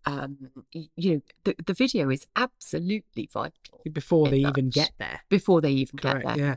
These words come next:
Speaker 1: Yeah.
Speaker 2: What, um, w-, we've made some video together.
Speaker 1: Mm.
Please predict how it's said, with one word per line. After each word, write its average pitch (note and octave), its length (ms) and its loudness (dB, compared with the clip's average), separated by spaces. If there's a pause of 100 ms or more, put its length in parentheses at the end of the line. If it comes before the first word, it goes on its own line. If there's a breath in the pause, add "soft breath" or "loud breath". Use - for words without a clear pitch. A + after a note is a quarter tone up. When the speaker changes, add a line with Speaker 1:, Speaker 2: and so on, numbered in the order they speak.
(160)
Speaker 1:
Yeah. C#3+ 200 0 (140)
Speaker 2:
What, G#3 480 4
um, A3 460 6 (880)
w-, E3+ 160 -8
we've G3 260 6
made F3+ 180 6
some E3+ 100 0
video E3 220 4
together. - 460 -4 (480)
Speaker 1:
Mm. F#3 220 4